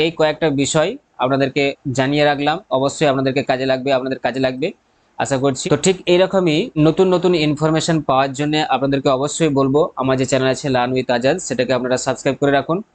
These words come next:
আর পাশে থাকা বেল আইকনটাকে প্রেস করে রাখুন। সব থেকে আগে এই ধরনের ভিডিও নোটিফিকেশন আপনার কাছে পৌঁছানোর জন্য। আর ভিডিওটা যদি ভালো লেগে থাকে তাহলে অবশ্যই একটা লাইক করবেন এবং বেশি বেশি করে সবার কাছে শেয়ার করে দিন, সবাই যাতে জানুক। আর কমেন্ট করতে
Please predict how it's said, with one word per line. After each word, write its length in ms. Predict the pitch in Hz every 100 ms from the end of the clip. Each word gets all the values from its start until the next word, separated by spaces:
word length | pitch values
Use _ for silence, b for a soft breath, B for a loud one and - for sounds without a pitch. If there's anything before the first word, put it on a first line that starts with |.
| _ _ _
আর 160 | 117 127 -
পাশে 200 | 135 156 147
থাকা 200 | 139 151 - -
বেল 120 | 123 131
আইকনটাকে 340 | 131 139 139 131
প্রেস 160 | 131 -
করে 120 | 139
রাখুন। 180 | 135 147 143
সব 120 | 151 143
থেকে 160 | 156 156 - 131
আগে 180 | 135 147 143
এই 60 | 139
ধরনের 240 | 139 139 127
ভিডিও 180 | 123 139 135
নোটিফিকেশন 460 | 123 127 131 127 135
আপনার 180 | 123 127 127
কাছে 200 | 117 165 233 _ _
পৌঁছানোর 380 | 131 131 131 123
জন্য। 140 | 120 107 -
আর 80 | 139 139
ভিডিওটা 260 | 143 156 170
যদি 100 | 165 156
ভালো 120 | 147 151
লেগে 160 | 156 165
থাকে 140 | 160 160
তাহলে 160 | 151 147
অবশ্যই 260 | 143 143 160
একটা 120 | 147 147
লাইক 140 | 135 -
করবেন 240 | 147 151 190 - 139
এবং 100 | 147 139
বেশি 160 | 147 190 185
বেশি 120 | 175
করে 100 | 175 170
সবার 180 | 160 151 151
কাছে 160 | 147 156
শেয়ার 160 | - 143 143
করে 120 | 151
দিন, 80 | 156 151
সবাই 160 | 139 135
যাতে 140 | 131 135
জানুক। 200 | 131 143 196 131
আর 80 | 135 135 _ -
কমেন্ট 240 | 151 165 156
করতে 260 | 165 156